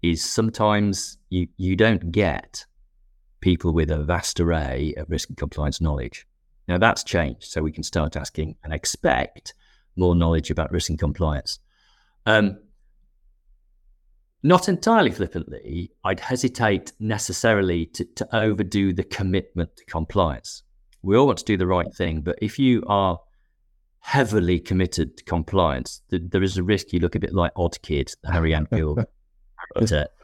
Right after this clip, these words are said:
Speaker 1: um, and, and it's a little bit unbelievable. O-, obviously, you want to be doing the right thing, and you have to have knowledge about compliance, and you want to help a firm to, to deliver it. But it's, in terms of, of,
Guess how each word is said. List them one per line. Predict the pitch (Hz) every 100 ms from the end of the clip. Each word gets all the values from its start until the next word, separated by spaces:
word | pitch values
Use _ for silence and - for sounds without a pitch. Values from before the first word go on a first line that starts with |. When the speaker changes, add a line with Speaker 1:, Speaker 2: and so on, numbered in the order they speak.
| _ _ _ -
Speaker 1:
um, | 95 90 85 82 -
and, | 92 90 -
and | 92
it's | 90 - _ _ _ 113
a |
little | 110 131 147 127
bit | 95 85 - -
unbelievable. | 95 92 92 92 80 104
O-, | 107 -
obviously, | 143 147 - 95
you | 90
want | 95
to | -
be | 80
doing | 85 76
the |
right | 73 78 -
thing, | 98 95 92
and | 92
you |
have | 85 104 -
to |
have | 92 90
knowledge | 98 107 110 110 87 - - - _ _ _
about | - -
compliance, | 82 - 78 78 82 - -
and | 95
you | 98
want | 104 -
to | 95
help | - - 131 147 -
a |
firm | - 67 - _ _ _ _ _ _ _ _ _
to, | - 85 78 76 _
to | -
deliver | 87 85 78 73
it. | 69 -
But | 104 - -
it's, | 98 - - - _ _ _
in | 120 117
terms | - 156 170 -
of, | 92 - _ _ _ _ _ _
of, | 107 90